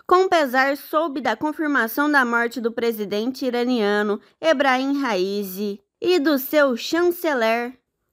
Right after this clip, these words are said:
Hossein Amir Abdollahian e de todos os passageiros e tripulação após a queda de seu helicóptero.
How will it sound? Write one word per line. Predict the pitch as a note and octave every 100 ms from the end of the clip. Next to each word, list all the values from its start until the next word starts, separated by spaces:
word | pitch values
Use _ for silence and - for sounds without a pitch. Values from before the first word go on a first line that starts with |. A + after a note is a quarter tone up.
| -
Hossein | C#4+ C#4+ B3 G#3 G3 F#3+
Amir | F#3 G3 G#3 C4 D4 _
Abdollahian | - A#3+ A#3 C4+ C#4+ D#3+ G2+ B2+ C3+ - -
e | G#3
de | G#3+
todos | A3 C4 A#3 A3
os | G#3+
passageiros | - A#3+ C#4 C#4 B3 A3 A3 A3+ A3+ G#3+
e | G3+
tripulação | F#3+ A#3 C4+ C#4+ C4+ B3+ B3+ A3+ G#3 -
após | G3+ - B3 C4
a | B3
queda | B3+ B3 A#3 B3+
de | A#3
seu | A3+ B3+ A#3+
helicóptero. | C4 C4+ F#3+ D#3 - D#3+ D3